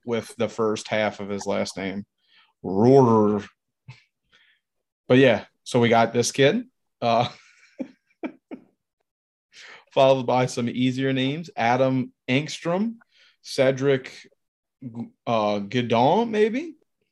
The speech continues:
Jared Davidson, Emmett Cro-,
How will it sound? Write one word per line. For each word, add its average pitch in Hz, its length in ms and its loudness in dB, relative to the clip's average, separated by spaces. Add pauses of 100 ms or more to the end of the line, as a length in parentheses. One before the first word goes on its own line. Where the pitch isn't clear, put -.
(400)
Jared 120 600 -2
Davidson, 143 800 -4 (100)
Emmett 147 420 0 (1200)
Cro-, 131 440 -2